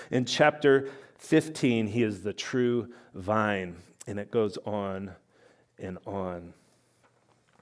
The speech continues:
And the question is today, do you believe in this Jesus? Have you accepted him wholeheartedly? Have you received him?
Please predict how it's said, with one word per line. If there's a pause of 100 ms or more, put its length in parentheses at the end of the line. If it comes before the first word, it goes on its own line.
(180)
And
the
question (280)
is
today, (540)
do
you
believe
in
this (200)
Jesus? (520)
Have
you
accepted (200)
him (140)
wholeheartedly? (2000)
Have
you
received
him?